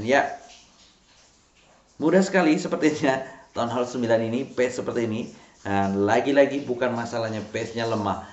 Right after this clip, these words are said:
tapi bagaimana cara membaca untuk meratakan pace tersebut. Mantap sekali, keren.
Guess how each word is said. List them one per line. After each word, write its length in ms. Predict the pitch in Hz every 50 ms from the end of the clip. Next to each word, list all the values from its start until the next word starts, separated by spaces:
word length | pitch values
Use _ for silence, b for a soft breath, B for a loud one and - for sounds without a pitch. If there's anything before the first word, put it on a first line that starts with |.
| B B B _
tapi 400 | - 113 117 120 - - 143 131
bagaimana 640 | 110 120 117 110 113 113 113 110 107 107 101 - -
cara 560 | - - 110 113 120 120 120 117 117 117 117
membaca 800 | 117 113 113 110 104 101 98 95 113 110 107 - 123 95 85 -
untuk 400 | 76 107 107 104 104 117 92 87
meratakan 880 | 98 98 95 98 101 104 104 101 101 - - - - 110 104 98 95 - -
pace 400 | - 123 131 147 - - B B B B B B _
tersebut. 560 | - 113 107 - - 101 - - 104 98 95 - - - - -
Mantap 720 | 113 113 117 110 107 101 101 - - - - 135 139 135 - -
sekali, 260 | - 120 110 113 110
keren. 320 | - 143 160 156 123 -